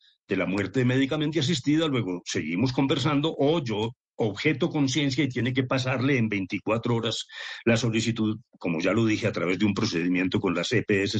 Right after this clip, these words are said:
y las I P S. Ahora, si hay discrepancias, de todos modos, la decisión final está en manos de un comité científico que tiene que existir en todas las I P S,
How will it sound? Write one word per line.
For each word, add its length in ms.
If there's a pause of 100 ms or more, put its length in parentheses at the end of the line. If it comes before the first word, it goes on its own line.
y 40
las 140
I 80
P 180
S. 140 (600)
Ahora, 380 (480)
si 300
hay 200
discrepancias, 1040 (320)
de 80
todos 300
modos, 240
la 120
decisión 440
final 260
está 200
en 100
manos 280
de 220 (320)
un 200
comité 760
científico 720
que 260
tiene 280
que 80
existir 340
en 180
todas 320
las 200
I 60
P 200
S, 220